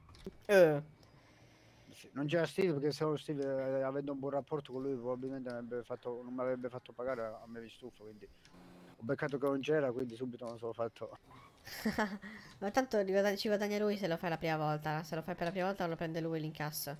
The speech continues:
Speaker 1: Il rinnovo lo incassiamo noi. Sai?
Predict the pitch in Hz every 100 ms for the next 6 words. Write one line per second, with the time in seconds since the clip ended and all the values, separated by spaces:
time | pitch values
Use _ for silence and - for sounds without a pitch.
0 | - - - - 180 190 196 196 196 175
1 | 160 160 165 - 151 151 143 165 - -
2 | - - - - - - - - - -
3 | - - - - - - - - - -
4 | - 185 170 190